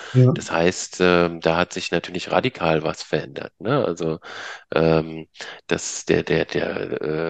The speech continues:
Speaker 2: äh, die ersten Monate waren für mich erstmal so, so ein Punkt von,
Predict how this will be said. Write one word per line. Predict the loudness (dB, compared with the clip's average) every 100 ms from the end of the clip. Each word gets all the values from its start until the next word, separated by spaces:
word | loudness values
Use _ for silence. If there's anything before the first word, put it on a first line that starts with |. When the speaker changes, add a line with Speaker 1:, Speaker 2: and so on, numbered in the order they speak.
| -6
Speaker 2:
äh, | -6
die | 0
ersten | 0 -2 -4
Monate | -2 2 2 2 2
waren | 2 0
für | -4
mich | -4 -4 -2
erstmal | 0 0 0 -4 -4
so, | -4 -8
so | -10
ein |
Punkt | -10 -10 -6
von, | 0 0 0